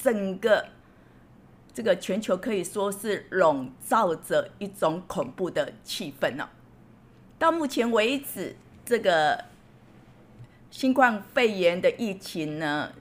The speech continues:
这个气氛都还是在笼罩着。那呢，我们就借着这首深处的求告呢，希望给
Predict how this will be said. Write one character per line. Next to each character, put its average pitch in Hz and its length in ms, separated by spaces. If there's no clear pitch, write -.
这 - 240
个 240 400
气 285 340
氛 240 240
都 240 140
还 196 240
是 226 240
在 - 540
笼 180 340
罩 147 320
着。 - 160
那 359 160
呢， 285 280
我 214 100
们 247 220
就 285 260
借 330 320
着 247 200
这 285 260
首 185 320
深 311 480
处 285 240
的 175 360
求 190 380
告 226 340
呢， 180 180
希 - 600
望 269 400
给 - 380